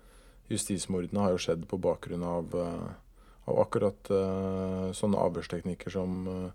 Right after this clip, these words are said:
som Elisabeth Loftus, eh, hadde avdekket, eh, på, på sytti og begynnelsen av åttitallet, men som, eh, likevel etterforskere og sakkyndige ikke, eh,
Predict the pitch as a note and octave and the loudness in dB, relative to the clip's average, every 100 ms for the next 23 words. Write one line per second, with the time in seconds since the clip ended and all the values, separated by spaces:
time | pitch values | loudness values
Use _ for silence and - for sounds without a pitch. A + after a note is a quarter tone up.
0 | - - - B2+ A#2+ - A#2+ G#2 F2+ G#2 | -12 -20 -2 4 4 6 4 2 2 2
1 | A#2 - - A2 - - - G#2+ G#2 G#2 | 2 0 -2 -4 -4 -8 -2 4 6 6
2 | G#2 - F#2+ F#2 F#2+ - A2 - - G#2+ | 4 4 4 4 -2 -2 -6 -2 4 8
3 | G#2+ G#2 - G#2+ G#2+ G#2 G#2+ G#2 G#2 A2+ | 8 6 6 8 8 8 8 6 4 -2
4 | - G2+ - G#2 G#2 F#2+ F#2 G2 - D#2+ | -2 -2 0 0 2 0 0 -2 -2 2
5 | F#2+ G#2+ A2 G#2 G#2+ G#2 G#2 G#2 G#2 G2+ | 6 6 4 0 -2 0 2 2 2 0
6 | - F#2+ G2 G2 - - - F2+ - - | 0 0 2 2 -2 -2 -4 -4 -8 -6
7 | - F#2 F#2 F#2+ F#2 F#2 G#2 B2+ B2 G#2+ | 0 2 2 2 4 4 4 2 0 0
8 | F#2 F#2 F2+ - F2 E2+ F2 F#2 | 2 0 -2 -4 -4 -2 -2 -4